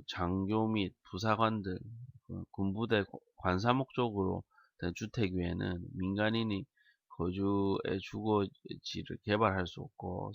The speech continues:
상권 행위조차도 할 수 없습니다. 농사, 휴양, 교육, 뭐 이런 복지도 전부 일체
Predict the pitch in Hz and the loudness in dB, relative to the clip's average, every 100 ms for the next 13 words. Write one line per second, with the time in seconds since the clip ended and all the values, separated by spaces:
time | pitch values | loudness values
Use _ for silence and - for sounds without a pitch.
0 | - 127 127 127 117 98 95 107 107 - | -4 -2 0 0 0 0 -4 -4 -6 -6
1 | 90 90 90 95 - - 98 - - 98 | -2 -4 -4 -10 -12 -10 -8 -8 -2 4
2 | 117 113 98 92 110 110 87 - _ _ | 4 4 0 -2 0 0 0 -4 _ _
3 | _ _ 90 92 101 95 - - 92 90 | _ _ -2 2 2 2 -2 -6 -4 -2
4 | 92 90 90 90 _ _ _ - _ - | -2 -4 -6 -10 _ _ _ -20 _ -8
5 | 101 - 123 92 90 95 98 - 101 101 | -8 -4 -2 -2 -2 -2 -2 -4 -4 -4
6 | 107 | -6